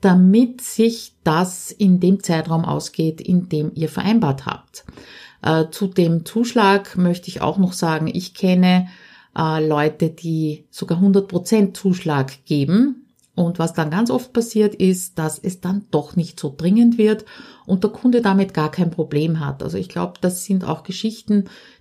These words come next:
die wir uns im Kopf immer wieder erzählen, dass der Kunde dann böse wird, abspringt, schlecht über uns redet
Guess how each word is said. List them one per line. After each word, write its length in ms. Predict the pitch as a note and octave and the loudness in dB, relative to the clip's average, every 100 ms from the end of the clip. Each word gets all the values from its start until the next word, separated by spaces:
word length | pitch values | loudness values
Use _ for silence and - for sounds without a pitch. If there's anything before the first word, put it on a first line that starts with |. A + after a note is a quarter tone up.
| - | -2
die 140 | A3 | 2
wir 160 | G3+ - | 2 2
uns 220 | A3+ B3 | 2 2
im 180 | G3 F#3 | 2 0
Kopf 320 | - G#3 - | -2 -2 -2
immer 300 | G3 G#3 F#3+ | 0 2 4
wieder 180 | G3 F3 | 2 0
erzählen, 440 | D#3+ - G3 G3 | -2 2 2 2
dass 180 | F3 E3 | 0 -2
der 100 | D#3+ | -6
Kunde 380 | - G3 F#3 F3+ | -2 0 0 0
dann 240 | D#3 D#3+ | -4 -4
böse 420 | - G3 F#3 F3 | 2 2 2 -2
wird, 380 | E3+ E3+ E3 - | -2 -2 -4 -2
abspringt, 1000 | F3 F3+ - - F#3 F3+ E3 D#3+ D#3 - | -4 -4 -10 -8 -2 0 0 -2 -6 -10
schlecht 460 | - F3+ E3+ - E3+ | -2 0 0 -4 -6
über 180 | D#3 | -4
uns 280 | A#2+ D#3+ D3 | -2 -4 -4
redet 440 | D3 C#3 C3+ C3+ | -4 -2 0 -2